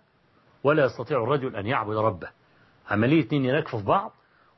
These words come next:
وكل واحد بيتحدى الآخر، والحياة الزوجية صارت مباراة، وليس في الح-، في، في مباراة الحياة الزوجية،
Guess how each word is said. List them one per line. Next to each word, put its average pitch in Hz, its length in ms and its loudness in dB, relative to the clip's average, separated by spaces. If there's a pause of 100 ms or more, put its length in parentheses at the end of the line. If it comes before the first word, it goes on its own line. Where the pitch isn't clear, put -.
وكل 139 400 4
واحد 143 300 2
بيتحدى 123 420 -2
الآخر، 190 460 2
والحياة 143 360 -2
الزوجية 135 340 0
صارت 147 360 -2
مباراة، 120 480 2 (960)
وليس 208 640 2
في 156 100 -10
الح-، 151 280 -4
في، 135 180 -6
في 127 280 -6
مباراة 113 460 2
الحياة 160 300 -6
الزوجية، 143 460 0